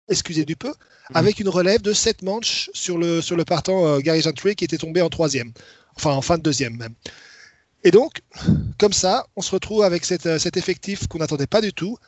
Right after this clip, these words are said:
Speaker 1: face au mastodonte, hein, au monstre, à peut-être une des meilleures équipes de l'histoire, les Baltimore Orioles de Jim Pa-, Jim Palmer, euh, le lanceur, et Frank Robinson,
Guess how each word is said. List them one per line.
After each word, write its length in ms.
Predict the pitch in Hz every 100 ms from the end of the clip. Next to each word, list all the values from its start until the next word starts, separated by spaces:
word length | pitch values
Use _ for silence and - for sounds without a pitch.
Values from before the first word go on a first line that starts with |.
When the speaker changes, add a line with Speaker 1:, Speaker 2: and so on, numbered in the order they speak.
| -
Speaker 1:
face 360 | - 208 214 -
au 160 | 196 214
mastodonte, 720 | 170 214 202 - 185 208 196
hein, 80 | 139
au 140 | 143
monstre, 680 | 156 185 233 226 - - 147 170
à 80 |
peut-être 240 | - 196 -
une 80 | 170
des 100 | 165
meilleures 300 | 185 214 196
équipes 180 | 196
de 60 | 180
l'histoire, 420 | 170 - 190 190
les 80 | 151
Baltimore 480 | 131 165 175 175 165
Orioles 300 | 170 175 170 -
de 160 | 135 131
Jim 180 | 147 160
Pa-, 120 | 185
Jim 200 | 156 180
Palmer, 440 | 170 170 175 185 175 131 - - - - 143
euh, 120 | 135
le 80 | 147
lanceur, 340 | 147 - 170
et 60 | 143
Frank 180 | 160
Robinson, 420 | 147 151 165 240